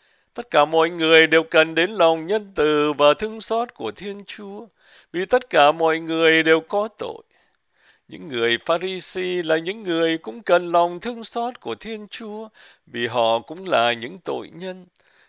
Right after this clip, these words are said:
Nhưng vì sự cứng lòng và kiêu hãnh là những lý do ngăn cản họ nhận ra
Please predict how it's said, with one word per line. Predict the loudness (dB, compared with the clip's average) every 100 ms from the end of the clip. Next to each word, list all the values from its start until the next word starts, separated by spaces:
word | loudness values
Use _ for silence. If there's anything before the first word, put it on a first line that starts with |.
| _
Nhưng | -8 -2
vì | -2 0
sự | 0 -2 0
cứng | -4 -2 -2
lòng | 0 -2 -4
và | -2 -2
kiêu | -4 -8 -6
hãnh | -6 -8 -10 _ _ _
là | -4 -2
những | -4 -6
lý | -8 -4
do | -2 0
ngăn | 0 -2 -4
cản | -2 0 0 -4
họ | -4 -4 -4
nhận | -6 -6 -6
ra | -6